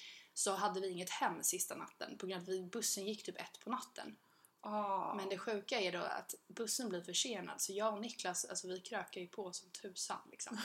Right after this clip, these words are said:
Speaker 2: <laughs>
Speaker 1: Alltså, vi hällde i så, fyra fladdrar vin och typ så här, alltså, tog någon aperitif och, alltså, fy fasen. Eh, så det här slutar ju då med ett, vi håller på att missa bussen.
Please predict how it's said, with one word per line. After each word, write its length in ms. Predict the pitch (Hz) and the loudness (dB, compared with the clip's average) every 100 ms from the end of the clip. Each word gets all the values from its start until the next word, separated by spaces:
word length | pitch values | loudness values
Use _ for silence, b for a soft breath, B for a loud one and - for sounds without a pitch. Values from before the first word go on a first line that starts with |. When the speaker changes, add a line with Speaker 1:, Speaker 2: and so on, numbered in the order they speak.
| 220 | -2
Speaker 2:
<laughs> 140 | 214 - | -4 -2
Speaker 1:
Alltså, 160 | 185 | 0
vi 60 | 180 | 4
hällde 220 | 214 190 | 4 4
i 100 | 170 | 0
så, 140 | - - - - | -2 -4 -4 -4
fyra 280 | 202 175 170 | -2 -2 -4
fladdrar 260 | 175 175 175 | -4 -4 -2
vin 420 | 208 208 190 175 | 0 0 0 -2
och 100 | 170 | -4
typ 160 | 165 - | -6 -4
så 100 | 175 | -2
här, 120 | - | 0
alltså, 300 | 180 180 175 | 0 0 -2
tog 260 | - 175 180 | -6 -8 -6
någon 340 | 170 165 170 | -6 -6 -6
aperitif 680 | - - 175 - 214 - - | -8 -8 -6 -4 -4 -4 -6
och, 80 | - | -4
alltså, 160 | - - - | -2 -4 -8
fy 100 | - | -12
fasen. 500 | - - - 196 247 - | -6 0 0 0 -6 -2
Eh, 340 | 208 202 196 185 B B B B | 4 6 6 4 B B B B
så 180 | - 226 | 4 8
det 60 | 202 | 12
här 140 | 214 | 12
slutar 520 | - 269 214 - 269 | 10 8 6 6 6
ju 60 | 233 | 6
då 180 | 180 180 | 6 2
med 220 | 180 - | 4 2
ett, 180 | - - | 2 -2
vi 40 | |
håller 120 | 196 202 | 0 0
på 60 | |
att 60 | 214 | 0
missa 400 | 214 - - 277 | 6 8 8 6
bussen. 580 | 214 226 - - 247 | 4 4 4 4 -4